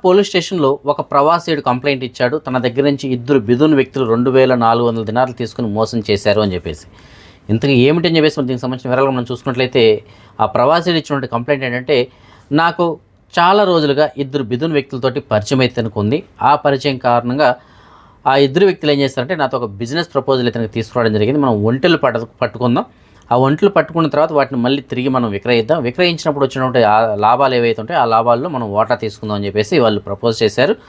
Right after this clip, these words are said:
అందుకు కానీ ఒంటెలు పట్టుకొని రావడానికి రెండు వేల నాలుగు వందల దినాలు డబ్బులు అయితే కనుక అడిగారు పెట్టుబడి కింద. So, వచ్చినటువంటి ఆ, ఇవి ఆ, పెట్టుబడి పెట్టి వచ్చినటువంటి ఆదాయంలో తర్వాత మనం షేర్ అయితే కనుక చేసుకుందాం అని చెప్పేసి చెప్పారు. So, అది నమ్మి నేను వ్యామ్డ్ ద్వారా,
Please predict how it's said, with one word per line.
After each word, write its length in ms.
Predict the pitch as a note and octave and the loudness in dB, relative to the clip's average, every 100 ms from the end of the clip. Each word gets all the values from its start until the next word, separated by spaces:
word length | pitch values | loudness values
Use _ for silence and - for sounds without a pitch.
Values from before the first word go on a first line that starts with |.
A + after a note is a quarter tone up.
| - - - - | -20 -20 -14 -2
అందుకు 300 | B2+ F3+ G3 | 2 2 2
కానీ 180 | F3+ F3+ | 0 2
ఒంటెలు 300 | C#3+ D3 E3+ | 0 0 -2
పట్టుకొని 380 | C#3 B2+ D3+ C#3 | -2 -2 -2 0
రావడానికి 540 | B2+ C3 C3+ C#3 C3+ - _ - _ - | 2 2 -2 -2 -4 -6 _ -20 _ -4
రెండు 260 | A#2+ D#3+ F3+ | 0 2 4
వేల 240 | F3+ E3+ | 4 4
నాలుగు 280 | D3+ C#3 C#3 | 2 2 2
వందల 140 | C3 | 0
దినాలు 260 | A#2 B2+ B2+ | -2 -2 -2
డబ్బులు 260 | G#2+ G2+ C3 | -4 -2 -2
అయితే 140 | B2 | -2
కనుక 160 | B2 B2 | -2 0
అడిగారు 540 | G2 F#2 G#2 A2+ F3 - _ _ _ - | 0 -2 0 0 0 -6 _ _ _ -4
పెట్టుబడి 300 | D3 C#3+ B2 | 0 2 2
కింద. 200 | B2 B2+ A3 - _ - _ - | 0 0 -2 -8 _ -20 _ -4
So, 180 | F3 D#3 | 2 4
వచ్చినటువంటి 520 | D3 F3+ E3 D3+ C#3+ | 2 0 0 2 2
ఆ, 100 | B2+ | 2
ఇవి 320 | B2+ B2+ C3 | 0 0 2
ఆ, 100 | B2+ - - C#3+ - _ | 2 2 -4 -16 -18 _
పెట్టుబడి 260 | C3+ D3+ E3 | -2 0 2
పెట్టి 240 | E3 - | 0 2
వచ్చినటువంటి 460 | A3 E3 F3+ E3 D3+ | 2 2 0 0 4
ఆదాయంలో 400 | C#3+ D#3+ D#3+ A3 | 4 4 2 0
తర్వాత 320 | F3 E3 D#3+ | 0 2 0
మనం 400 | D3 C#3 A2+ F#2 - - | -4 -4 -6 -8 -16 -4
షేర్ 140 | C#3+ C#3 | 0 2
అయితే 140 | C3 | 0
కనుక 260 | B2 A#2 B2 | -4 -4 -2
చేసుకుందాం 300 | A2 - A#2+ | -2 -2 0
అని 80 | G#2+ | 2
చెప్పేసి 240 | A2 - | 2 -2
చెప్పారు. 280 | F#2+ G#2+ G3 - - - - - | -2 0 0 -6 -20 -20 -14 -2
So, 60 | |
అది 160 | E3 D3 | 0 2
నమ్మి 300 | C#3+ E3+ A3 | 0 2 4
నేను 300 | F3+ D3+ C#3 - _ _ _ _ F#2 | 2 0 -2 -8 _ _ _ _ -16
వ్యామ్డ్ 540 | F#2 B2 E3+ G#3 D#3+ | -4 0 0 0 0
ద్వారా, 360 | B2+ A#2 G#2 | 2 2 2